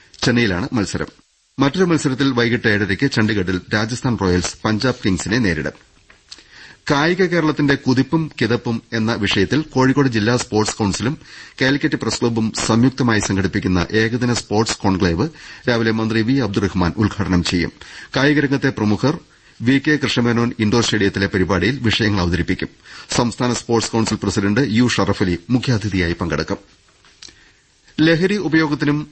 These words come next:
അക്രമങ്ങൾക്കുമെതിരെ കണ്ണൂരിൽ രൂപീകരിച്ച അമ്മമാരുടെ കൂട്ടായ്മ മദേഴ്സ് ആർമിയുടെ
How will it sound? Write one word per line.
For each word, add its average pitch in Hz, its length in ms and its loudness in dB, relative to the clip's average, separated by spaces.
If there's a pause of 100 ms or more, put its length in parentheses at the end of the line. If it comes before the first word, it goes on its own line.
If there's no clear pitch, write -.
(140)
അക്രമങ്ങൾക്കുമെതിരെ 120 880 2
കണ്ണൂരിൽ 120 460 -2
രൂപീകരിച്ച 104 540 0 (440)
അമ്മമാരുടെ 139 520 -2
കൂട്ടായ്മ 95 500 0 (120)
മദേഴ്സ് 123 640 2
ആർമിയുടെ 101 460 0